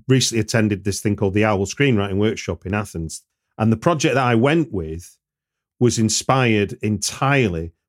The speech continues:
by me not being able to see my mum while she was in hospital during lockdown. Now, I haven't written about my mum. I've put all that anxiety of not seeing your mum into a mother character.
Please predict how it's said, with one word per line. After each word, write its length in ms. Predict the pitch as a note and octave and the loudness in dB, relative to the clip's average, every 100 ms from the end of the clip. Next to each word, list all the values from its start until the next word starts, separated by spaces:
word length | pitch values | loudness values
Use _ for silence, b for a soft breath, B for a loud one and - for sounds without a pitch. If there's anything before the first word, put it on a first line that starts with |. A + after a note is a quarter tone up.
| _ | _
by 160 | G#2+ | 0
me 120 | G2+ G2+ | 2 4
not 280 | G#2+ A#2 | 2 2
being 120 | - G2+ | 0 0
able 120 | G#2 | 0
to 60 | |
see 220 | A#2 - A2 | -2 0 2
my 120 | G2 | 2
mum 280 | G#2 A#2+ G2+ | 2 2 2
while 160 | F#2 | -2
she 140 | F2+ G2+ | -4 -4
was 80 | |
in 60 | F2+ | -2
hospital 420 | A2 - G2 - | -4 -4 -6 -6
during 220 | D#2+ F#2 F2+ | -6 -4 -2
lockdown. 500 | A2+ - F2+ D2 D2+ _ _ _ _ _ _ _ _ _ | -4 -4 -12 -12 -16 _ _ _ _ _ _ _ _ _
Now, 180 | A2+ A2+ | 2 4
I 60 | E3+ | 4
haven't 260 | E3 A#2 | 2 0
written 220 | C3 D#3 A#2 | 0 0 0
about 280 | A#2+ A#2 | 0 0
my 100 | G#2 | 2
mum. 520 | G#2 A2 C#3+ D2+ F#2 - _ _ _ _ _ | 4 4 2 0 -8 -12 _ _ _ _ _
I've 200 | A#2 - | -4 -4
put 220 | - C#3+ - | -2 -2 0
all 260 | A#2+ C3+ D3 | 2 2 4
that 140 | C3+ B2+ | 2 2
anxiety 600 | A#2 B2+ C#3+ A#2+ - F#2+ | 2 2 2 2 0 -2
of 120 | F2 | 0
not 220 | G#2 A#2 | -2 0
seeing 300 | - A2+ G2+ | 0 2 2
your 80 | F#2+ | 2
mum 280 | G#2+ A2 E2+ | 2 2 0
into 340 | G#2 A2+ - | 0 0 2
a 60 | G2+ | 0
mother 320 | G#2+ A2+ G2+ | 2 2 0
character. 720 | - - C#3 A#2+ - - D2 | -4 -2 0 0 -4 -12 -12